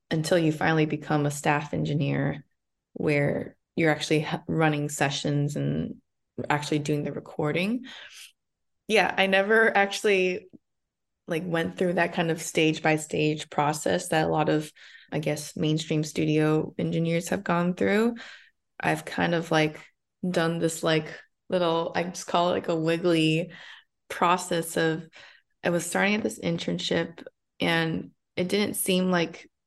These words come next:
they had a need for another recording engineer, like a staff recording engineer, 'cause their <laughs> clientele weren't even that much at that point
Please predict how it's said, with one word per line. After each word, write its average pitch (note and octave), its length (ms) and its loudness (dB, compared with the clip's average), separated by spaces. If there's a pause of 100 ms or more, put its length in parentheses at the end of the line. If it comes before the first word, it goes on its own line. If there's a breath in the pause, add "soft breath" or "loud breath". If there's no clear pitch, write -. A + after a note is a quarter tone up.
(280)
they G3 80 6
had A3 200 6
a F3+ 60 8
need F3 600 2
for F#3 460 4 (1000 loud breath)
another E3+ 600 2
recording E3 580 0
engineer, F3+ 300 0
like D#3 120 2
a D#3+ 60 0
staff D#3 360 0
recording F#3 380 -2
engineer, F3+ 380 0
'cause E3 340 -4 (600 loud breath)
their D#3 800 2 (160)
<laughs> - 160 -18
clientele G3 580 4
weren't F3+ 200 2
even E3+ 220 -2
that E3 200 -2
much E3+ 260 -2
at - 140 -10
that G3+ 180 -2
point B3 360 2